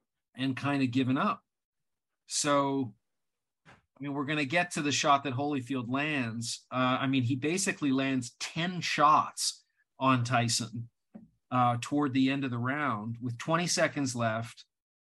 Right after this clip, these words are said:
And Tyson is just left to be a zombie wandering back to his corner. I'm surprised it wasn't stopped at that point.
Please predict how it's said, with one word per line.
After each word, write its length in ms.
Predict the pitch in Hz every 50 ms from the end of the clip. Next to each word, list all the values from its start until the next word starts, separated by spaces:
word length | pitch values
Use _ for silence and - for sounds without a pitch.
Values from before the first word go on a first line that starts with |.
| _ _ _ _ _ _
And 240 | 143 147 156 160 156
Tyson 420 | - - 175 185 202 196 214 214 208
is 140 | 202 196 -
just 300 | - 196 196 196 - - _ _ -
left 300 | 147 156 170 175 - -
to 60 | 208
be 180 | 160 156 175 170
a 80 | 156
zombie 640 | 135 120 120 131 135 147 170 196 202 185 143 127 123
wandering 460 | 117 117 127 139 147 147 151 147 139
back 240 | 131 139 139 143 127 -
to 100 | 143 139
his 120 | 131 120
corner. 480 | - - 143 143 151 147 127 - - -
I'm 160 | - 143 165
surprised 400 | 160 - 226 - 359 339 370 339
it 80 | 320 277
wasn't 300 | 247 240 214 202 190 165
stopped 580 | - - - 175 156 127 95 - - - _ _ _ _ _ _ _ _ _ -
at 160 | 139 135 120
that 200 | 147 139 139 131
point. 400 | - - 123 120 113 110 104 101